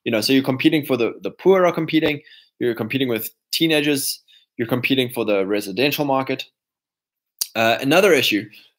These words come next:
uh, that cheap labor provides is that because it'll never be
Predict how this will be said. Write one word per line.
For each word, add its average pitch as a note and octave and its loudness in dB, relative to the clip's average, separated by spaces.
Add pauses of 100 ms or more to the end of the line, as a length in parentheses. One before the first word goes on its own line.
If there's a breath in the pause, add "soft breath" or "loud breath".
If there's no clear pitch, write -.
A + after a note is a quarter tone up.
(160)
uh, A2 2
that A2+ 0
cheap C#3 0
labor G#2 2 (140)
provides A2 -2 (280 loud breath)
is C3 -2
that D#3+ 4
because F3 0
it'll C#3+ 4
never B2+ 0
be A#2 -4